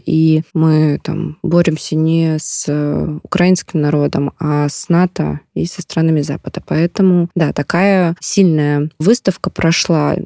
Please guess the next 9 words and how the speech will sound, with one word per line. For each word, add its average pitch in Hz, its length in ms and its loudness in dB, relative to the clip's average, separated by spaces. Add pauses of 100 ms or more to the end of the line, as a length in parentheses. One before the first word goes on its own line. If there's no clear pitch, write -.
Мы 165 300 4
получили 175 420 2
очень 156 260 0
много 143 180 -2
слов - 240 -6
поддержки 156 880 0
от 147 180 0
жителей 156 380 2
города, 160 800 0